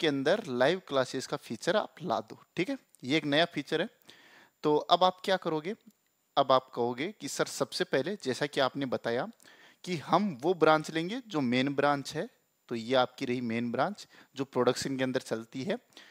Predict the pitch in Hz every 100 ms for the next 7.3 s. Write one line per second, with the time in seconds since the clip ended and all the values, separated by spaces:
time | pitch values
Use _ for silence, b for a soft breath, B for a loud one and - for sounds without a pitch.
0 | B B - 147 165 156 156 170 - 175
1 | 185 170 - 165 165 277 - 139 147 139
2 | 131 139 - 127 143 151 135 135 120 120
3 | 127 175 - 131 - 240 135 127 117 123
4 | 214 - 131 - 107 - - _ B B
5 | B B - - 131 143 156 156 156 151
6 | 165 139 143 151 139 135 139 135 139 -
7 | 117 127